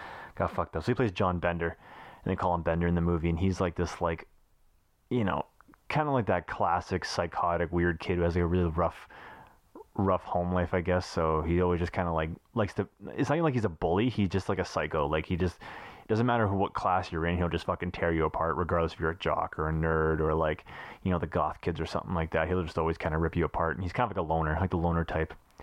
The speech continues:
And he has, like, the, the whole, you know, he doesn't give a shit what the hell happens to him. So when he keeps on getting attention,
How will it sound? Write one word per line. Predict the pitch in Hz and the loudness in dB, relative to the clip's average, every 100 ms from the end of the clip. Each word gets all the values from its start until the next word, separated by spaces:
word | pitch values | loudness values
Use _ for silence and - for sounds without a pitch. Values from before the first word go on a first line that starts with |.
| - - - - - | -20 -20 -20 -20 -6
And | 101 | -2
he | 98 | 2
has, | 104 92 87 | 2 0 0
like, | 87 - | -2 0
the, | 82 78 69 | 0 2 2
the | 82 | -2
whole, | 85 82 76 - _ _ _ _ - | 0 2 0 -2 _ _ _ _ -2
you | 101 | 0
know, | 80 73 - _ _ - | 0 -2 -4 _ _ -2
he | |
doesn't | 104 90 | 0 0
give | 85 82 | 0 -2
a | |
shit | - 87 - | 0 -2 -2
what | - | -2
the | |
hell | 78 80 | 0 2
happens | 76 78 82 - | 0 -2 -4 -8
to | 82 | -2
him. | 78 80 | -2 -2
So | 90 | -2
when | 80 | -2
he | 80 | -2
keeps | 87 87 | -4 -2
on | 85 | 0
getting | 85 | 0
attention, | 78 - 85 - 78 | 0 0 -2 -2 -4